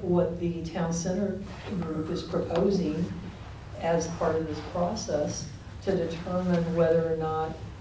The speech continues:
those proposed changes in the town center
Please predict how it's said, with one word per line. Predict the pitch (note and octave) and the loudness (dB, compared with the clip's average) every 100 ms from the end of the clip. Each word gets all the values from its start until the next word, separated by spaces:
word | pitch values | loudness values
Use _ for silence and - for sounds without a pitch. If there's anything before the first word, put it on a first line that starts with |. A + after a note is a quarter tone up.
| - - - | -12 -12 0
those | F3 E3 E3 | 6 6 6
proposed | - - - F3+ E3+ E3+ E3+ - - | 0 -2 2 6 6 4 0 -4 -6
changes | - G3 B3 A#3 E3 D3 D3 - - | -2 0 2 2 4 2 2 -2 -4
in | E3 | -2
the | D#3+ | -2
town | D#3+ D3+ D#3 | -2 -2 -4
center | - D#3+ | -4 -4